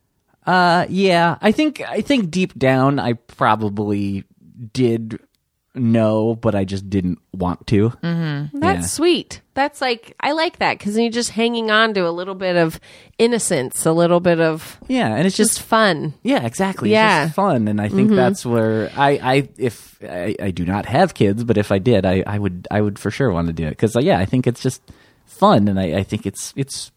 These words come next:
Speaker 1: super fun for kids, and, and it's,
Speaker 2: I
Speaker 1: you
Speaker 2: mean,
Speaker 1: know, it's like
Speaker 2: my
Speaker 1: imagination and all, you know.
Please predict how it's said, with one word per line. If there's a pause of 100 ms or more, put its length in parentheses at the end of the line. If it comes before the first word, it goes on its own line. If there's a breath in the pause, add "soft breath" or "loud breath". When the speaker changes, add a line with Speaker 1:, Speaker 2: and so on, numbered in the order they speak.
Speaker 1:
super
fun
for
kids,
and,
and
it's,
Speaker 2:
I
Speaker 1:
you
Speaker 2:
mean,
Speaker 1:
know,
it's
like
Speaker 2:
my
Speaker 1:
imagination
and
all,
you
know.